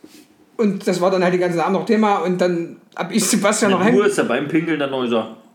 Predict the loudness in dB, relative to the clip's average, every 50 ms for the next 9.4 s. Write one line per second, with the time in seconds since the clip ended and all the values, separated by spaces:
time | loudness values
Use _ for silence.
0 | _ _ _ -10 -8 -8 -8 -10 -14 -16 -20 _ _ _ _ -2 0 2 2 4
1 | 4 4 4 4 2 2 2 2 2 0 -2 -4 -6 -8 -10 -8 -4 -2 -2 -2
2 | -2 -2 -4 -4 -4 -6 -6 -8 -12 -20 -20 -20 -20 -20 -18 _ -4 -2 0 0
3 | 2 2 2 2 2 2 0 0 0 0 2 2 2 2 2 0 0 0 0 2
4 | 2 2 4 2 2 2 2 4 4 4 4 2 0 0 0 2 0 0 -2 -4
5 | -10 -6 0 0 2 4 4 2 2 2 2 0 0 0 0 2 2 2 2 2
6 | 2 2 2 2 2 2 0 0 0 0 0 0 0 -2 -2 -4 -4 -6 -8 -12
7 | -20 _ _ _ _ -18 -18 -16 -16 -18 -18 -18 -20 -20 -20 -20 -20 -10 -6 -2
8 | 2 2 2 4 4 2 2 2 2 2 0 -2 -2 -2 -6 -8 -8 -8 -8 -6
9 | -4 -2 -2 0 0 -2 -4